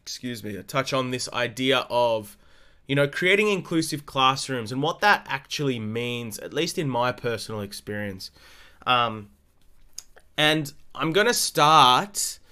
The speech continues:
this, this topic off with, you know, just something that I think is, like, the pillar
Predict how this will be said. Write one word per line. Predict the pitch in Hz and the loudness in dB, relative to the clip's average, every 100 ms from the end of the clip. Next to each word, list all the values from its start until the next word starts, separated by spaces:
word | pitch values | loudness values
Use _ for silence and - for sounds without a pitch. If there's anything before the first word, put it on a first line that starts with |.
| _ _ - | _ _ -2
this, | 131 127 - - _ _ | -2 0 -4 -8 _ _
this | 139 135 - | -2 -2 -4
topic | - 131 139 127 | -6 -4 -4 -4
off | - 120 - - | 0 0 0 -2
with, | 120 117 113 - - - _ - | 0 0 -4 -18 -20 -20 _ -8
you | 120 | 0
know, | 117 117 - - - - _ - | 0 0 -6 -20 -20 -20 _ -6
just | 156 147 - | -4 -4 -8
something | - 156 143 170 | -2 0 2 2
that | 147 135 | 4 4
I | 127 | 2
think | - 135 - | 0 -4 -2
is, | 117 101 | -6 -4
like, | 117 107 - | -4 -4 -8
the | |
pillar | 117 - 127 117 101 | -8 -4 -2 -2 -6